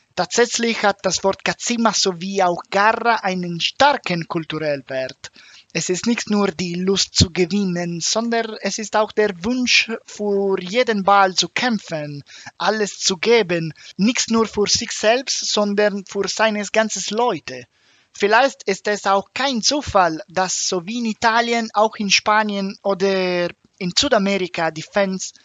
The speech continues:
ein so enges Verhältnis zu ihrer Lieblingsmannschaften haben. Man sagt, dass Winston Churchill gesagt hat, äh, die Italiener verlieren Fußballspiele, als wären es Kriege, und verlieren Kriege,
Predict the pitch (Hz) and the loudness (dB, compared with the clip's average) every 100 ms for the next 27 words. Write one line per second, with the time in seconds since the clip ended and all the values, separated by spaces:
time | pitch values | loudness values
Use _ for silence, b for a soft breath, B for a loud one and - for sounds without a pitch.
0 | b b b 175 190 185 202 190 208 240 | b b b -2 0 2 2 0 -2 -2
1 | 208 190 - 190 185 208 - 185 175 - | -2 -2 0 0 0 -2 -4 -6 -4 -4
2 | - 180 180 180 170 214 220 196 170 165 | -2 0 0 0 -2 -4 -4 -6 -4 -2
3 | - 170 165 - 151 143 139 139 131 131 | 0 0 -4 -10 -10 -10 -10 -12 -12 -14
4 | 127 131 _ _ _ _ _ _ _ _ | -14 -16 _ _ _ _ _ _ _ _
5 | _ - 202 247 - 233 220 - 208 208 | _ 2 4 4 4 4 4 4 6 6
6 | 196 202 226 - 226 196 220 214 208 175 | 2 -2 -4 -2 0 2 2 2 -2 -2
7 | 170 202 180 - 196 185 _ - 190 180 | 0 2 0 2 0 0 _ -4 -2 0
8 | 170 165 - 180 202 214 240 262 240 233 | -2 -4 -4 -2 4 4 4 0 2 0
9 | 220 196 196 214 214 185 175 - _ - | 0 -2 -2 -2 -2 -2 -4 -10 _ -20
10 | - 311 294 202 190 - 226 240 240 233 | -2 0 4 4 4 0 -2 2 2 0
11 | - 165 175 - 160 185 190 175 165 - | -6 -4 0 -2 2 2 4 2 -4 -6
12 | 180 185 156 175 202 b b - 202 185 | -4 -4 -2 -2 -4 b b 0 2 2
13 | - 180 208 226 208 202 226 240 185 202 | -2 -4 0 0 0 0 -2 0 2 2